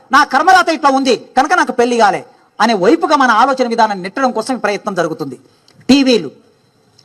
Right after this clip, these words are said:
సినిమాలు, పాఠ్యపుస్తకాలు, ఆ తర్వాత ఇంటర్నెట్, సెల్ ఫోన్. మీరు సెల్ ఫోన్లో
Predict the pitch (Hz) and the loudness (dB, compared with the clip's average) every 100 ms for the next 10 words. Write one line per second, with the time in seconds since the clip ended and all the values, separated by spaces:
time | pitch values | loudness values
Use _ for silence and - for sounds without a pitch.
0 | - 240 247 208 139 - _ _ _ _ | -2 0 2 2 -2 -8 _ _ _ _
1 | 202 226 240 196 202 165 131 - _ _ | 0 0 -2 -6 -6 -4 -4 -6 _ _
2 | _ _ _ _ _ _ 190 185 185 190 | _ _ _ _ _ _ 2 2 2 -2
3 | 196 254 190 214 196 170 - - 208 196 | -2 -2 -2 -2 -2 -6 -10 -8 -6 -4
4 | 160 127 - _ _ _ 190 196 240 294 | -4 -6 -8 _ _ _ -2 0 0 0
5 | 285 302 277 | 2 2 2